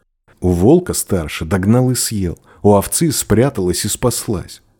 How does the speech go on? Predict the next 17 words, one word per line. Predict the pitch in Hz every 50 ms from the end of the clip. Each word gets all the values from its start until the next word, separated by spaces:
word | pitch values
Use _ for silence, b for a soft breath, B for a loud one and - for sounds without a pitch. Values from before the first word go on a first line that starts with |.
| _ _ _ _ _ _ _ _ _
Вживую | - 87 85 85 85 92 98 101 120 151 165 156 135
я | 127 120
в | 107 95
волков | 104 110 104 - - 147 135 - -
и | 107
овец | 101 92 90 117 143 139 - -
играю | 98 87 117 127 127 113
впервые, | 98 - - 139 139 135 131 127 123 113 90 76 - - b b b b
а | b 95 95
вот | 101 104 -
соперники | - - 107 90 - - 147 170 160 127 98 90 90 -
мои, | 92 90 90 92 87
судя | - - 110 101 95 90
по | - 104
всему, | - - - 117 110 101 92 85
сильные, | - - - 131 139 147 120 92 80 80 80 80
сыгранные. | 76 - - - 139 135 110 90 82 80 73 73 76 - -